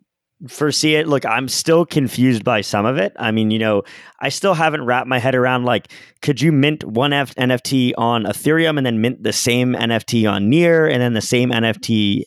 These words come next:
elsewhere? And are, s-, are they still one of ones? Like, you know, what is the idea of, like, cross-chain N F Ts and what is valuable, what's not? How do you even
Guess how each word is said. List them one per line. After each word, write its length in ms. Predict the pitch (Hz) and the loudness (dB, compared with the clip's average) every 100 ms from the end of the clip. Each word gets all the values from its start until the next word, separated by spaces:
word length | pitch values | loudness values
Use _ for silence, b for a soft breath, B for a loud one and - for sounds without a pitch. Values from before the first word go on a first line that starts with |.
| - | -6
elsewhere? 520 | 127 147 - 151 139 | 0 0 0 0 2
And 120 | 120 107 | 2 0
are, 80 | |
s-, 280 | 101 - - | -2 -4 -2
are 100 | 113 | 0
they 120 | 104 | 0
still 420 | 101 - 123 139 139 | -2 -2 2 4 4
one 240 | 139 147 | 2 2
of 100 | 135 | 0
ones? 400 | 120 147 147 110 | 0 0 0 -2
Like, 220 | 104 - B B B B B _ | -2 -4 B B B B B _
you 120 | 135 110 | -4 0
know, 120 | 107 | 0
what 260 | 101 127 | 2 0
is 100 | 139 | 0
the 220 | 117 131 110 | 0 0 0
idea 340 | 110 107 117 | 0 0 0
of, 60 | 101 | 0
like, 180 | 95 | -4
cross-chain 800 | - - 110 127 - - 131 127 | -8 -4 0 0 -4 -10 -6 -6
N 160 | 127 123 | -4 -4
F 140 | 120 | -4
Ts 420 | - 127 127 107 101 | -4 0 2 0 -4
and 180 | 95 90 | -8 -8
what 260 | 98 123 | -2 0
is 160 | 147 110 | 0 -2
valuable, 540 | 113 117 117 113 104 | 0 0 0 -2 -2
what's 260 | 98 113 - | -2 -4 -2
not? 220 | 110 110 | -2 -2
How 120 | 120 | -4
do 60 | 147 | -4
you 60 | 143 | -2
even 220 | 113 | -2